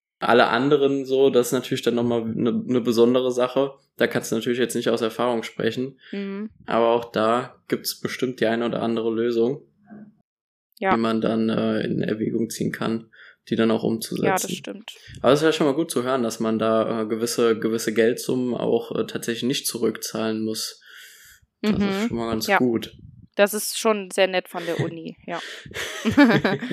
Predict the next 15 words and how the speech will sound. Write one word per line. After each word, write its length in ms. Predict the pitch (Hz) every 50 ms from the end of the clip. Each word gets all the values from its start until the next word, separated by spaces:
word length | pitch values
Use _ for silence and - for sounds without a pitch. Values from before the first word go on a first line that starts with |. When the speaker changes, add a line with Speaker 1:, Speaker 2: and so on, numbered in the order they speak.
| 269 262 - - - - - - _ _ _
Speaker 2:
Dafür, 280 | 208 214 220 208 262 208
dass 200 | 254 285 - 254
man 140 | 285 247
so 200 | 247 220 247 233
viel 220 | - - 262 254 247
zurückzahlen 540 | - 247 208 214 - - - 240 208 196 202
muss, 220 | 185 185 196 -
ist 160 | 196 - -
das 140 | 180 - -
schon 160 | - 180 185
nett, 220 | 175 156 147 - -
ja. 200 | 156 143 - - -
<laughs> 400 | 330 262 240 190 214 - - 220
Speaker 1:
Ja. 420 | - 170 170 147 131 127 127 - - - - - - - - - - -
Ähm, 1080 | - 135 131 135 139 143 143 147 151 147 151 151 151 156 165 175 - - 60 60